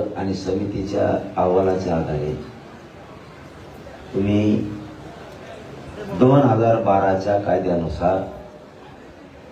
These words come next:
दोन हजार बाराच्या कायद्याच्या आधारानं गॅजेटियरच्या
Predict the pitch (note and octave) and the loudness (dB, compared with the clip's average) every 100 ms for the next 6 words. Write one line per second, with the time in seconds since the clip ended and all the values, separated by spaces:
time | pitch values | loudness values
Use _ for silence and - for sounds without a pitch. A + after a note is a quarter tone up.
0 | - - - - - - - - - - | -20 -20 -20 -20 -20 -20 -20 -20 -20 -20
1 | - - - - A#2+ A#2 A2 A2+ A#2+ G2+ | -20 -20 -12 4 6 6 6 4 4 6
2 | G2 F#2+ F#2+ G2 F#2+ - F2+ E2+ D#2 F2+ | 6 4 2 0 -2 -4 -10 -8 -2 0
3 | F#2 F2 F2 - F2+ F2 F2+ F2+ F#2 G2 | 0 -2 -2 -4 -4 -2 0 2 0 -4
4 | - - - - - - - - - - | -6 -10 -16 -20 -20 -20 -20 -20 -20 -20
5 | - - - - - - - - - - | -20 -20 -20 -20 -18 -18 -18 -18 -16 -16
6 | - - - F#3 - - D#3 D#3 - - | -14 -16 -16 -16 -16 -14 -14 -14 -14 -16
7 | - - - - - - G2 A#2 A2+ A#2+ | -14 -14 -14 -16 -16 -8 4 6 6 4
8 | A#2 A#2 A#2 A#2 A#2 | 6 6 6 6 6